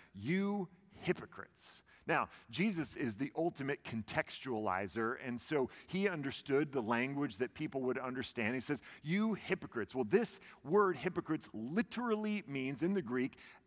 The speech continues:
actor. Okay, so i-, if you read other Greek writer playwrights like Sophocles and other playwrights that I don't know, uh, they would talk about actors, and the word there is the word hypocrite.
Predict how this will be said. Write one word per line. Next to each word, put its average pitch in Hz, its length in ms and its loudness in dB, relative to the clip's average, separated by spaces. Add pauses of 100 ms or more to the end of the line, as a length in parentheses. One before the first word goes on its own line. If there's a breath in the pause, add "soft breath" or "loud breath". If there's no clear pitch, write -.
actor. - 500 -2 (920)
Okay, 147 120 4
so 165 220 2 (240 loud breath)
i-, - 20 6
if 160 300 4
you 156 300 2
read 165 460 4
other 165 340 4
Greek 143 480 2
writer 131 360 2
playwrights 143 720 0
like 123 160 0
Sophocles 117 640 -2
and 110 240 0
other 117 300 -2
playwrights 107 520 -2
that 98 100 -6
I 95 80 -2
don't 107 160 -6
know, 110 140 -2 (280 loud breath)
uh, 131 220 6 (120)
they 165 200 8
would 160 280 4
talk - 360 4
about 147 280 6
actors, 156 520 2
and 156 160 0
the 147 40 0
word 175 520 4
there 143 240 6
is 160 300 4
the 185 120 2
word 151 380 2 (100)
hypocrite. - 460 -4